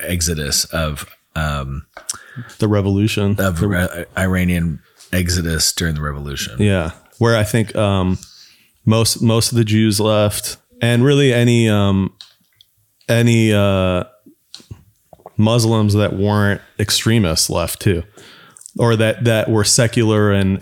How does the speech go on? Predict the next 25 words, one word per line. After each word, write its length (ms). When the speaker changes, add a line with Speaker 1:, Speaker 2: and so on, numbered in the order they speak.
Speaker 2:
and 480
more 240
progressive 720
for 160
whatever 320
that 240
meant 260
in 100
the 80
seventies. 560
I 60
think, 340
I 200
think 260
they, 500
um, 640
you 120
know, 80
like 160
my 100
friends 320
that 80
are 80
Persian 480
Muslim, 460